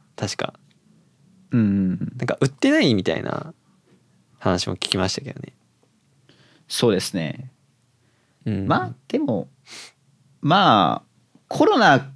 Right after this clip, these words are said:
Speaker 2: 収まるとか収まらないとか関係なく、あれですね。まあ、多分マイニングはもうこれからできなくな-、なるので。
Speaker 1: ああ。
Speaker 2: グラフィックボードってそのなんかメモリ積んでるじゃないですか。あの、
Speaker 1: はい。
Speaker 2: ビデオメモリ。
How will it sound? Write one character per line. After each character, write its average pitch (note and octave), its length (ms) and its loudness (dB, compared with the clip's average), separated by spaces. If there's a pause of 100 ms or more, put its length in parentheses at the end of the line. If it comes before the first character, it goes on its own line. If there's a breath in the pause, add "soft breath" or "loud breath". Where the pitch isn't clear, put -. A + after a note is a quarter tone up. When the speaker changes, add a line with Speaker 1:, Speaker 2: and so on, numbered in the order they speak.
(280)
Speaker 2:
収 C#3 160 4
ま G#3 80 4
る F3 80 4
と A#2 120 2
か A2 80 4
収 C#3+ 120 2
ま D3 80 6
ら D#3+ 80 6
な C#3+ 80 6
い A2 80 4
と G#2+ 80 0
か - 80 -6
関 D3+ 200 2
係 F3+ 120 0
な E3+ 80 4
く、 F#2+ 640 2 (1300)
あ G#2+ 120 2
れ A2+ 80 4
で B2+ 60 2
す - 160 -6
ね。 F2+ 80 -2
ま G2+ 100 0
あ、 - 20 -2
多 C#3 100 4
分 G2+ 100 2
マ C3 140 6
イ F3+ 60 6
ニ G3 100 4
ン G3+ 80 4
グ G3+ 60 4
は G3 120 4
も F#3+ 120 2
う - 40 -2
こ - 120 2
れ D3 80 4
か E3 80 6
ら D#3 120 6 (240)
で - 120 6
き - 100 -2
な G3 80 4
く B2 80 0
な-、 G#2+ 120 4
な A2+ 140 0
る G2+ 80 0
の D#2 100 -2
で。 C2 300 -2 (1120)
Speaker 1:
あ F2+ 600 0
あ。 G#2 80 -12 (1300)
Speaker 2:
グ C#3+ 100 6
ラ G3+ 80 10
フ C#4+ 60 6
ィ - 40 4
ッ - 40 -2
ク - 60 -2
ボ G4 80 6
ー - 20 6
ド - 60 4
っ - 20 2
て - 80 -8
そ B2 80 2
の A#2+ 40 4
な A#2+ 60 4
ん - 20 -2
か G#2+ 140 0 (100)
メ C#3+ 160 4
モ G3+ 100 6
リ A3+ 60 4
積 A3 140 0
ん A3 40 2
で A3 80 6
る F#3+ 40 6
じ B2 60 2
ゃ A2 40 4
な - 20 4
い - 20 4
で - 40 2
す - 60 -10
か。 F#2 80 -2
あ - 20 0
の、 F#2+ 100 -2
Speaker 1:
は A#2+ 140 2
い。 - 20 8
Speaker 2:
ビ - 20 8
デ C#3 80 6
オ - 20 4
メ C3+ 100 6
モ G2+ 100 2
リ。 - 140 -6